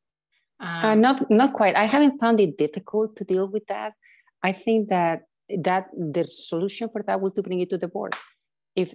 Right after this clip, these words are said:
Speaker 2: Oh,
Speaker 1: something
Speaker 2: yeah,
Speaker 1: has
Speaker 2: that
Speaker 1: been,
Speaker 2: which,
Speaker 1: yeah,
Speaker 2: that was,
Speaker 1: if we're
Speaker 2: yeah.
Speaker 1: meeting mo-, monthly, that's the solution. If a conversation has been had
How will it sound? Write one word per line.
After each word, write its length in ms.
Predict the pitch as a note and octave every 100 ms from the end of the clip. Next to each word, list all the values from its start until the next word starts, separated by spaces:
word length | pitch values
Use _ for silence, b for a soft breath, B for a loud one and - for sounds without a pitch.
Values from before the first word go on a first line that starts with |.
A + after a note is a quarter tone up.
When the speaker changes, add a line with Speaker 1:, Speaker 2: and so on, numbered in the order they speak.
| -
Speaker 2:
Oh, 60 | C4
Speaker 1:
something 200 | C4 C4
Speaker 2:
yeah, 80 | G#3
Speaker 1:
has 140 | G#3
Speaker 2:
that 60 | G#3
Speaker 1:
been, 160 | F#3+
Speaker 2:
which, 160 | F3+ G#3+
Speaker 1:
yeah, 340 | F3+ - F#3+
Speaker 2:
that 200 | E3 F#3+ G3
was, 280 | F#3+ F#3
Speaker 1:
if 100 | F#3+
we're 120 | E3+ A#3+
Speaker 2:
yeah. 60 |
Speaker 1:
meeting 420 | B3 B3 B3 A#3+ G#3+
mo-, 140 | G#3
monthly, 480 | G3 G3 A3 A3 A#3+
that's 260 | A3 F#3+ -
the 80 |
solution. 520 | F#3 - F#3 G#3 D3 C#3
If 120 | D#3 C#3
a 120 | - E3
conversation 540 | - D#3+ - G3+ - G#3
has 220 | F#3 G3
been 120 | G3 F3+
had 160 | F3+